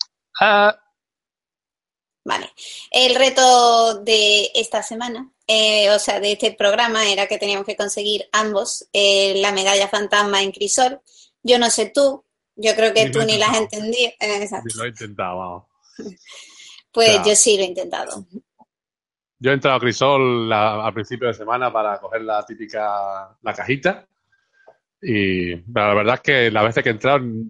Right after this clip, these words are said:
Speaker 1: ni, ni he intentado mirar la, de qué iba la, la medalla fantasma. La he conseguido muchas veces, pero no, cuando la he conseguido ni me acuerdo por
Speaker 2: ¿En
Speaker 1: qué.
Speaker 2: serio? ¿La has conseguido muchas veces?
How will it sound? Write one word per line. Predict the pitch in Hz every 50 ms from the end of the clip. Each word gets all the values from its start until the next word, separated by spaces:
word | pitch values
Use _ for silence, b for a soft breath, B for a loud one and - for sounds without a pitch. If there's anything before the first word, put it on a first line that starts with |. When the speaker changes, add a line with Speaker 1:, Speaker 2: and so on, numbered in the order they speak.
| 107 110 _ _ 110 _ -
Speaker 1:
ni, | 117 117 123 120 120 120 113 120 117 120 127 123
ni | 123 135
he | 151
intentado | 165 160 165 147 135 165 170 160 147
mirar | 143 131 143 156
la, | 156 143 135 127 123 120 117 110
de | - 117 107
qué | - 127 131
iba | 131 131 127 123
la, | 120 117 113 113 110 110 107 104 101 104 113 - _ _
la | 113 107
medalla | 107 107 110 107
fantasma. | 104 104 101 95 92 85 - - - _ _ _ _
La | 113 113 113
he | 123
conseguido | 147 151 135 156 147 139
muchas | 135 127 - 127 117
veces, | 131 147 139 156 185 190 - b b b b b b _ _ _ _ _ _ _ _ _ _ _
pero | 131 120 113 110 107 107 107
no, | 104 110 117 120 120 120 117 113 110 104 _
cuando | - 107 107
la | 113 120
he |
conseguido | 131 135 - 131 120 127 147 143 131
ni | 117 107
me | 101 98
acuerdo | 95 - - 113 110 104 107 104 - - _
por | - 254
Speaker 2:
¿En | 254 254 254
Speaker 1:
qué. | 269
Speaker 2:
serio? | 240 240 247 254 247 247 240
¿La | 240
has | 233
conseguido | - 262 254 269 240 247 247
muchas | 247 247 277 254 220
veces? | 214 233 240 247 254 - 302 349 277 262 - - - -